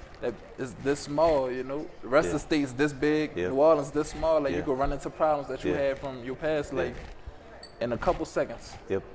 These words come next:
Speaker 1: In a couple
Speaker 2: I feel
Speaker 1: seconds,
Speaker 2: that.
Speaker 1: and it's
Speaker 2: I
Speaker 1: not
Speaker 2: feel that.
Speaker 1: safe.
Speaker 2: Yeah.
Speaker 1: And, and Arizona is just, it kinda, Arizona lacks a little bit of culture. Not to, not to, uh, uh, downplay that place at all. I love it. I love the scene out there. But Arizona lacks a little bit of culture, so, like,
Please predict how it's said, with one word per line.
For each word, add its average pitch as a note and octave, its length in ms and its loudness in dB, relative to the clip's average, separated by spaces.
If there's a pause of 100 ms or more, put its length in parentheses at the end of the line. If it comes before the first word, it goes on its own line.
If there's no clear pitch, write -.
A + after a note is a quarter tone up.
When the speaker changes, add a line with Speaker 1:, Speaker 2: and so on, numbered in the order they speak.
Speaker 1:
In A#2+ 80 -8
a B2 40 -6
couple D3+ 260 -2
Speaker 2:
I - 20 2
feel - 180 0
Speaker 1:
seconds, F2 200 0
Speaker 2:
that. B2 60 -4
Speaker 1:
and A#2 80 -6
it's B2 80 -6
Speaker 2:
I - 40 2
Speaker 1:
not C#3+ 120 4
Speaker 2:
feel G#2 80 0 (120)
that. C3+ 60 0
Speaker 1:
safe. A#2+ 60 -6 (180)
Speaker 2:
Yeah. F2+ 60 -8 (240)
Speaker 1:
And, B2+ 160 -6
and C3 240 0
Arizona D3 600 4
is C#3+ 140 4
just, C3 320 0 (400)
it B2 140 -2
kinda, C3+ 340 0 (120)
Arizona C3 520 2 (220)
lacks B2+ 260 4
a C#3 40 0
little B2+ 200 2
bit A#2+ 120 -2
of A2 80 -6
culture. C#3+ 400 -2 (680)
Not C3 180 -2
to, B2 120 -4 (100)
not C3 200 -2
to, B2 160 -2 (220)
uh, A2+ 500 -4 (1040)
uh, A2 100 -4
downplay C#3 500 4
that C3+ 180 0
place C3+ 260 -6
at A#2+ 100 -2
all. C3 220 2
I B2 80 6
love B2+ 260 -2
it. B2+ 80 -2
I A#2+ 60 4
love B2 240 -2
the A#2+ 60 -6
scene C#3 380 -8
out B2+ 240 -4
there. C3+ 120 2
But A#2+ 200 -4
Arizona C3+ 460 4
lacks C3 240 2
a C3 40 -2
little C3+ 200 2
bit B2 140 -2
of A#2+ 100 -4
culture, C3+ 280 0
so, B2 180 -4
like, A2+ 180 0